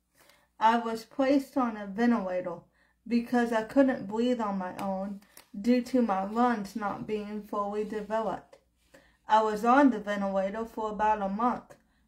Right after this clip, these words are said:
until I was able to breathe on my own,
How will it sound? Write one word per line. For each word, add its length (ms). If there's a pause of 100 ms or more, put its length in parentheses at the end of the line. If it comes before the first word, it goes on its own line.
(100)
until 400
I 160
was 160
able 320
to 100
breathe 400
on 160
my 200
own, 360